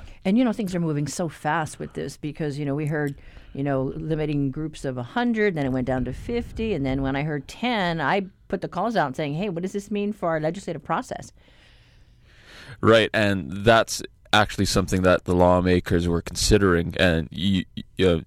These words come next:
Speaker 2: you know, you mentioned those numbers, fifty down to ten. The, the resolution that suspended the session, they said, uh, you know, fifty, but I think that morning, you know, President Trump was on T V saying that it should be,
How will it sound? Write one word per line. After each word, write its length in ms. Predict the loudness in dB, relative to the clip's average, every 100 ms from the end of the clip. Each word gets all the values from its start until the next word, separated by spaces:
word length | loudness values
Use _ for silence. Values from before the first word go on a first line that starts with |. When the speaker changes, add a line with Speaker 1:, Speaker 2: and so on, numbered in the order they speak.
| -2
Speaker 2:
you 140 | 2
know, 100 | 4
you 140 | 4 4
mentioned 400 | 2 2 0 4
those 260 | 4 4
numbers, 400 | 2 2 2 2
fifty 380 | 4 4 4 2
down 300 | 2 2 2
to 120 | -4
ten. 480 | -2 2 4 2 0
The, 260 | 2 2 2
the 140 | 2
resolution 600 | 4 4 4 2 0 0
that 160 | -4 -2
suspended 500 | -4 0 0 0 -2
the 100 | -2
session, 440 | 0 0 0 -4 -6 -18 -20 -16
they 180 | 2 2
said, 300 | 4 2 0 -4 0
uh, 80 | 2
you 280 | 4 4 2
know, 160 | 2
fifty, 380 | 2 2 2 0
but 180 | 0 0
I 120 | 0
think 320 | 0 -2 -2
that 260 | 2 4 4
morning, 640 | 2 4 4 2 0 -2 -6
you 40 | -2
know, 160 | 0
President 540 | 2 2 2 -2 -2 -2
Trump 340 | 0 0 2
was 140 | 0
on 160 | 2 2
T 200 | 0 -4
V 220 | 0 0
saying 360 | 0 0 0 -2 -8 -18 -10
that 140 | 2 4
it 160 | 4
should 160 | 0 -2
be, 240 | 0 0